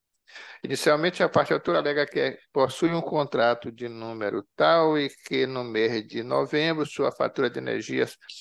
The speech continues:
somou valor exorbitante de setecentos e noventa e três reais e centavos,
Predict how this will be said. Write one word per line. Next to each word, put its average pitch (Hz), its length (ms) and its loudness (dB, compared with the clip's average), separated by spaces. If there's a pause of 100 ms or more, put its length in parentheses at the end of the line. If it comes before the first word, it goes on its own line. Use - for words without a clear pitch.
(300)
somou 143 560 4
valor 135 520 2
exorbitante 165 1400 -2
de 127 180 -10
setecentos 160 1080 -4
e 147 80 -4
noventa 135 640 -4
e 123 60 -4
três 131 760 -6
reais 131 580 -2
e 127 100 -10
centavos, - 840 -4